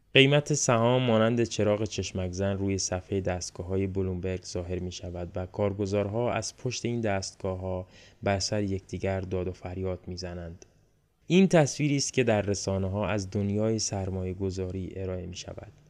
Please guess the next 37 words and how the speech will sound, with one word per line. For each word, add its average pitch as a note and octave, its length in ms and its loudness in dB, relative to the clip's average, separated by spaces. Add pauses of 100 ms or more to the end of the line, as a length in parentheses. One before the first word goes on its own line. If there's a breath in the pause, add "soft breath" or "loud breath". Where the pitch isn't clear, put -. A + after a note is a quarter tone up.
(340)
نمایش A#2+ 420 6
تصاویری A2 680 4
تاثیرگذار F#2+ 1000 -2
از - 160 -8
کف G2 260 -4
بازار F#2 520 -4
سهام F#2+ 500 -6
یا F#2+ 340 -2
محل G2 720 -2
معاملات F#2 800 -6
سهام F2+ 480 -8
در F2+ 200 -8
یک F#2 200 -12
بانک. F2+ 160 -8 (560 soft breath)
حالا C#3+ 380 8
صحنه G#2+ 360 2
عوض F#2+ 420 0
می‌شود. F2 360 -12 (460)
یک D#3+ 200 4
دفتر C3 420 6
کار A#2+ 380 2
ملال‌آور G2 840 0
در G2 200 -2
طبقه F#2+ 520 -4
چهارم F#2+ 600 -4
ساختمانی F#2+ 680 -6
بلند G2 460 -2
و G2 80 0
بیرو F#2+ 420 -4
در F#2 140 -2
شهر F#2+ 440 -8
کسل F#2+ 340 -6
کننده F#2+ 420 -4
اوهاما G2+ 760 2
در F#2+ 320 -2
ایالت F#2+ 560 -6
نبراسکا F#2 760 -10